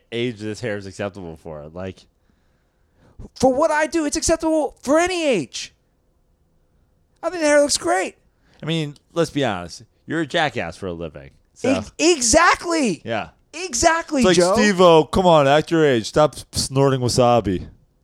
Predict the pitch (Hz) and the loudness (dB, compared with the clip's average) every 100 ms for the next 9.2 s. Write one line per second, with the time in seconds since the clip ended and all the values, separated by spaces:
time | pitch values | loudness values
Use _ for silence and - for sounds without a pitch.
0 | _ _ - 117 - 117 110 104 85 80 | _ _ -10 -10 -4 -4 -4 -6 -6 -8
1 | 90 - 90 120 165 - _ _ - 226 | -14 -10 -10 -10 -12 -20 _ _ -8 -6
2 | 294 302 - 311 381 277 - - - 110 | -2 -2 0 -2 -4 -8 -12 -16 -16 -18
3 | 80 _ _ _ - _ _ _ _ _ | -20 _ _ _ -20 _ _ _ _ _
4 | _ _ _ _ _ _ _ _ _ _ | _ _ _ _ _ _ _ _ _ _
5 | _ _ _ 202 - 240 277 285 - 214 | _ _ _ -4 0 0 0 -6 -4 -2
6 | 277 277 262 240 - 233 214 - 190 185 | 0 0 -2 -2 -2 0 0 2 2 2
7 | 165 147 139 - 160 175 - 165 165 147 | 0 0 -2 0 2 2 0 -2 0 0
8 | 151 135 117 123 120 131 120 _ _ _ | 0 -2 -2 -4 -2 -4 -6 _ _ _
9 | _ | _